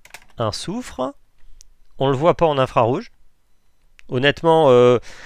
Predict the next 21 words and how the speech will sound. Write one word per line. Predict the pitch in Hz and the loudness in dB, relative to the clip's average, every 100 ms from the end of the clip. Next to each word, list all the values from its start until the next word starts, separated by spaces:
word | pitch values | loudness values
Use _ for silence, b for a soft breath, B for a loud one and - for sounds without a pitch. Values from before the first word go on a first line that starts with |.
| B | B
alors, | 139 131 - b b - | 2 2 0 b b -14
si | - 160 | -6 -4
vous | 151 156 | -2 -2
regardez | 151 170 170 185 202 208 - - - - | 2 0 4 4 6 2 -2 -20 -20 -12
les, | 139 127 131 135 131 131 123 123 117 | -4 -2 2 2 2 2 0 0 2
euh, | 113 113 | 0 -2
des | 117 127 | -2 0
tables | - 170 151 | 6 6 6
un | 143 | 2
peu | 127 156 | 2 -6
plus | 170 | -4
détaillées | 151 156 175 160 175 175 - - - - - - - - - _ _ - _ _ _ _ _ b b b b b b b | 0 2 2 4 4 4 0 -14 -20 -20 -18 -18 -18 -20 -20 _ _ -20 _ _ _ _ _ b b b b b b b
en | - 123 | -10 -2
infrarouge, | 127 - 139 135 156 180 175 | -2 0 -4 -2 -4 -4 -6
est-ce | 180 185 156 - | -6 -6 -10 -12
que | 147 | -12
je | 135 | -12
vous | 135 | -10
ai | 135 | -10
mis | 127 | -10
ça ? | - 110 | -8 -8